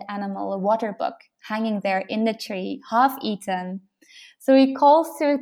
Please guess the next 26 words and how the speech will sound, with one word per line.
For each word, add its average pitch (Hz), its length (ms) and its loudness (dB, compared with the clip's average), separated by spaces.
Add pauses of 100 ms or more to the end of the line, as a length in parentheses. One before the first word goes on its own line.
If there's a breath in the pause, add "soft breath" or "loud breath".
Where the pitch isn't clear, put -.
co-, 262 160 -8
the 240 80 -2
colleagues 226 460 2
to 233 80 -8
come 240 220 -2
and 233 180 2
look 226 180 -2
at - 140 -4
what's 208 200 -6
happening. 214 580 -4 (540 soft breath)
So 254 220 6
what 262 160 8
we 285 100 2
did 320 240 4
is 330 120 2
at 240 180 4
night, 247 540 2
we 254 120 2
had 247 200 -2
put 311 140 2
a, 330 60 0 (480)
a 214 200 -4
trail 320 280 2
cam 214 340 -8
there 214 380 -6 (380)
that 220 200 2